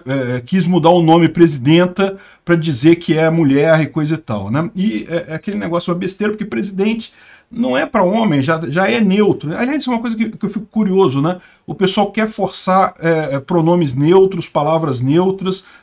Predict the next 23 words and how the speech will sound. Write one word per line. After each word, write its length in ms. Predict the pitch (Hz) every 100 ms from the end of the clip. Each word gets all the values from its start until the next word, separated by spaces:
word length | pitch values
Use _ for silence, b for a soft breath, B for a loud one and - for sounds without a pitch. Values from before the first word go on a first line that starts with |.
| B
na 100 | 160
linguagem, 600 | 196 165 127 117 107 113
mas 640 | 170 277 277 113 - - b b b
quando 260 | 262 285 285
é 40 |
uma 160 | 254 214
presidente 460 | 220 170 185 185
mulher, 400 | 160 135 190 202
aí 160 | 202 277
não, 280 | 269 254 180
é 80 | 240
o 80 | 277
contrário, 640 | 311 330 - 202 202 175
pega 200 | 202 240
uma 140 | 254
palavra 420 | 247 196 175 165 160
que 140 | -
é 40 |
uma 100 | 247
palavra 400 | 277 208 190 190
neutra, 440 | 175 170 226 220 262
como 240 | - 151
presidente, 680 | 139 143 170 185 180 220 -